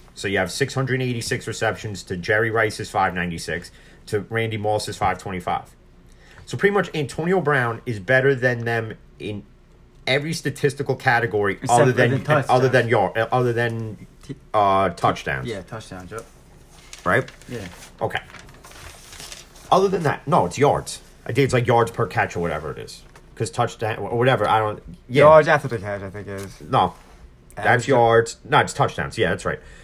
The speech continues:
Speaker 1: So
Speaker 2: Okay.
Speaker 1: other than that, where Jerry Rice obviously is better than all of them. Now, if people think I posted that to say that Antonio Brown's better than the two of them,
Speaker 2: No.
Speaker 1: no. Could Antonio Brown
Speaker 2: Could've,
Speaker 1: have
Speaker 2: could've.
Speaker 1: been? Yes.
Speaker 2: Yes, he could've.
Speaker 1: But s-,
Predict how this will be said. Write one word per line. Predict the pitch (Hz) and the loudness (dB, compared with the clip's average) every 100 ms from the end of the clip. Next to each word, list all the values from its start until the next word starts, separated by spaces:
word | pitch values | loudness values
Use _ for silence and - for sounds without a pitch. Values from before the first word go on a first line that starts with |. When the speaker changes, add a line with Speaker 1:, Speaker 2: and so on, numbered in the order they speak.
| - | -6
Speaker 1:
So | 131 | -4
Speaker 2:
Okay. | - | 2
Speaker 1:
other | 160 170 | 4 4
than | 156 | 0
that, | 123 123 | -2 -2
where | 120 | -2
Jerry | 107 117 117 | 0 0 2
Rice | 107 98 - | 0 -2 -2
obviously | 85 92 92 110 104 | -2 -2 -4 -4 -4
is | - 101 | -6 -2
better | 113 113 | 0 0
than | 113 | 0
all | 110 92 | -2 -4
of | 82 | -4
them. | 73 - - - - - | -12 -18 -20 -20 -20 -4
Now, | 139 127 127 - | 0 0 -2 -4
if | - 139 | -2 -2
people | 196 202 208 | -4 0 0
think | 185 170 | 0 0
I | - | -2
posted | - 117 - - 113 | -2 -4 -4 -6 -2
that | 113 101 | -2 -2
to | |
say | 98 117 | -4 -2
that | 101 | -2
Antonio | 98 87 110 107 110 | -4 -6 -4 -2 -2
Brown's | 95 98 104 90 | -2 -4 -4 -6
better | 101 101 | -4 -4
than | 104 | -4
the | 90 | -6
two | - 120 | -6 -4
of | 104 | -2
them, | 95 98 117 - - | -2 -4 -6 -12 -6
Speaker 2:
No. | 131 131 95 | -2 -2 -4
Speaker 1:
no. | 104 117 80 - - - - - - | -4 -2 -2 -6 -20 -20 -20 -20 -12
Could | - - 120 139 151 147 | -10 0 4 4 2 -2
Antonio | 147 143 147 143 135 | -2 0 -2 0 0
Brown | 127 113 101 85 - - | 0 -2 -2 -6 -16 -12
Speaker 2:
Could've, | - | 0
Speaker 1:
have | 101 107 117 123 147 185 - | 6 8 8 8 6 4 -4
Speaker 2:
could've. | - 165 185 | -6 -2 2
Speaker 1:
been? | 180 185 214 247 - - - | 4 4 2 -4 -12 -20 -20
Yes. | - | -14
Speaker 2:
Yes, | 113 175 - - - - - - | -2 2 2 -2 -8 -16 -20 -20
he | |
could've. | - | -4
Speaker 1:
But | 135 110 - - - - - | 2 2 0 -16 -20 -20 -12
s-, | - | -12